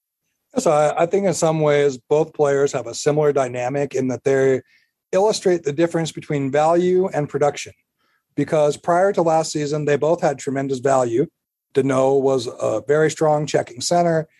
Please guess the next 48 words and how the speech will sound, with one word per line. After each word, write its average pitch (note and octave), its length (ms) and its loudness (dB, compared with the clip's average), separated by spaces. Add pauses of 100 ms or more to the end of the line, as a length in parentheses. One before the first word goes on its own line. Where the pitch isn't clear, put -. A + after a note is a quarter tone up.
(200)
As B2+ 160 -4
a D3 40 -4
third D3+ 260 0
line D3+ 260 0
guy, D3 260 2
he C#3+ 80 -6
was B2+ 160 -4
finishing B2+ 380 -6
sixth, D#3 460 0
seventh D3+ 460 0
in C#3 100 0
the B2 60 -6
Selke D3+ 420 0
voting. C#3+ 400 2 (340)
That's - 200 0
almost C#3+ 320 0
unheard B2+ 340 -2
of. C3+ 240 2
You A2+ 120 -10
pretty C#3+ 240 -2
much C3 220 -4
see B2+ 320 -2
top C3 260 -2
six C#3+ 220 -2
guys, C3+ 280 0
top B2 260 -4
line D3 300 -2
guys C3 360 -2 (520)
getting C#3 280 0
those B2+ 240 -4
votes. D3+ 400 0 (580)
And D3+ 440 2
then C#3+ 240 0
you D3 140 -4
had D3 120 -2
a C#3 60 -4
guy C#3+ 140 2
like C#3 260 0
Moore, F#3 500 2
who D#3 120 -4
was C#3 280 0
the B2+ 320 -2
Swiss E3 360 -2
Army D3+ 280 0
knife D3 320 0
type - 260 -2
player D3 340 2
that B2 180 -6